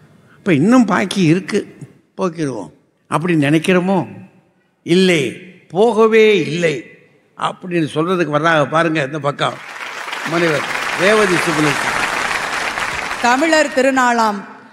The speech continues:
Speaker 2: பொங்கல் பட்டிமன்றத்தின் நடுவர் தமிழறிஞர் ஐயா அவர்களே, உலகம் முழுவதும் இருக்கக்கூடிய சன் தொலைக்காட்சியின் நேயர்களே, உங்கள் அனைவருக்கும்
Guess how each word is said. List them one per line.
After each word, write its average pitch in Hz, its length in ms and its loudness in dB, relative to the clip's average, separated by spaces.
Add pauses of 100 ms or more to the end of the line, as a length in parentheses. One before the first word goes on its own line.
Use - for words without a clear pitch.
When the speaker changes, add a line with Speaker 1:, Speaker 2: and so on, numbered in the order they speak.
(160)
Speaker 2:
பொங்கல் 294 500 4
பட்டிமன்றத்தின் 247 800 0
நடுவர் 220 580 2
தமிழறிஞர் 247 560 2
ஐயா 233 260 2
அவர்களே, 202 440 0 (640)
உலகம் 330 400 2
முழுவதும் 294 460 0
இருக்கக்கூடிய 269 640 -2
சன் 269 360 0
தொலைக்காட்சியின் 254 760 0
நேயர்களே, 214 600 0 (400)
உங்கள் 262 300 2
அனைவருக்கும் 254 880 0